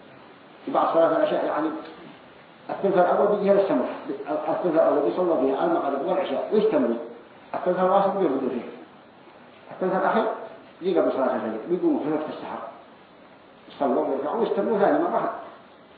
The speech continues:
فالعادة كان بيرجعوا مع زوجاتهم في قدام صلاة الفجر. وقت السحر.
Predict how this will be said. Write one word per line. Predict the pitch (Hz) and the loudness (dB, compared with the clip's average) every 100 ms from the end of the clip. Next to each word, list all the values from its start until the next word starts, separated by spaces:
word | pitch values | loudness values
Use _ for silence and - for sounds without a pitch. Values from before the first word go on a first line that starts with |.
| - - - - - - - - - - - - - - - | -20 -20 -20 -20 -20 -20 -20 -20 -20 -20 -20 -20 -20 -20 -6
فالعادة | 135 131 127 127 | 0 0 0 -2
كان | 156 - | -2 -2
بيرجعوا | 175 185 196 175 262 165 156 | -4 -4 -2 -2 -4 -6 -4
مع | 151 131 147 | -4 -4 -6
زوجاتهم | 156 165 175 175 175 | -4 -2 -2 -2 -4
في | 165 143 - - - 147 | -4 -8 -12 -18 -20 -12
قدام | 139 143 143 123 | -6 -4 -2 -2
صلاة | 123 113 | -2 -2
الفجر. | 107 110 110 - - - - - - | -2 -6 -10 -14 -20 -20 -20 -20 -16
وقت | - 127 | -14 -12
السحر. | - 107 | -12 -8